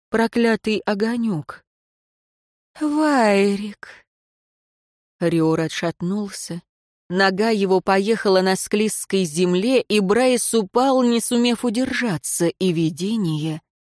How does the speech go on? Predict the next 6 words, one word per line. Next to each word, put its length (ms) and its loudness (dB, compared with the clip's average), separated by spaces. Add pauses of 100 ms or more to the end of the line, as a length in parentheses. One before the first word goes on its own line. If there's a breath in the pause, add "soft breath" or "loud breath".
изменилось. 1300 0 (400)
Теперь 360 2
он 100 2
видел 340 2
женский 460 -2
силуэт. 640 -6